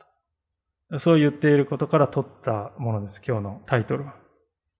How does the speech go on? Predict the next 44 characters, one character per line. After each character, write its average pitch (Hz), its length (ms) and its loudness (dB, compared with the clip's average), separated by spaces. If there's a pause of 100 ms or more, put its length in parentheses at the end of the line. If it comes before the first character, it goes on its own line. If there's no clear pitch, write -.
(1300)
こ 202 80 -6
の 196 100 0
「主 233 180 -4
を 214 40 4
喜 190 200 4
ぶ 208 220 0
こ 185 120 -2
と 175 80 0
は 160 40 2
あ 165 40 0
な 185 120 -2
た 214 100 -4
方 202 200 -4
の 175 100 -4
力 214 340 -8
で 202 120 0
あ 180 80 4
る 170 100 2
か 170 80 2
ら 156 100 4
だ」 139 160 4
と 143 100 -4
い 135 40 2
う 135 60 0
こ 156 80 -2
の 147 80 0
宝、 196 600 4
あ、 147 100 4
ご 131 80 2
め 143 40 0
ん - 40 0
な 139 40 -2
さ 147 100 0
い、 139 60 -4
力 214 360 2
っ 214 100 -4
て 156 80 0
い 147 40 4
う 135 40 2
の 127 80 2
は 120 60 2
で 113 100 -4
す - 120 -10
ね、 214 240 -2